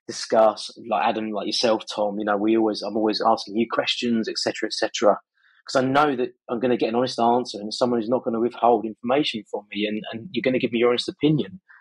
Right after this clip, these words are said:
Uh, and that's to be valued, you know, that offers a, gives you a place in, in, in, in my life and my stature to think, "Oh, that's someone I can trust." You know, Adam's courses, if you're gonna go on it, you know you can trust the process,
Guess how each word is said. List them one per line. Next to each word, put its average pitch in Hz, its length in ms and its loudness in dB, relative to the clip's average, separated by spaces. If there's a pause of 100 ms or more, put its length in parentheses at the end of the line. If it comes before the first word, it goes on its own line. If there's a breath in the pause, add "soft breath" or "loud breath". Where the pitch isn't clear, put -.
(360 soft breath)
Uh, 139 100 4
and 143 200 -2 (160)
that's 175 280 2
to 139 120 -14
be 143 80 -4
valued, 113 520 2 (140)
you 120 100 -2
know, 104 140 -4 (420)
that 160 160 8
offers 139 360 -2
a, 131 80 0 (120)
gives 131 160 -2
you 131 120 2
a - 20 2
place 131 460 2 (100)
in, 117 280 2
in, 113 420 2
in, 113 420 -6
in 113 160 -6
my 143 220 4
life 107 280 -2
and 110 80 -6
my 123 160 4
stature - 460 -2
to 113 80 -2
think, 113 320 2
"Oh, 110 160 2
that's 120 180 -2
someone 127 200 -2
I 98 100 -2
can 107 100 -8
trust." - 540 0 (500 loud breath)
You 120 80 0
know, 110 220 0 (180)
Adam's 135 280 2
courses, - 560 2 (640)
if - 100 -20
you're 131 80 -10
gonna 127 160 0
go 131 220 6
on 117 100 -2
it, 113 80 -8
you 127 160 -8
know 127 160 0
you 117 220 4
can 117 140 -6
trust - 360 0
the 113 160 -4
process, - 720 -2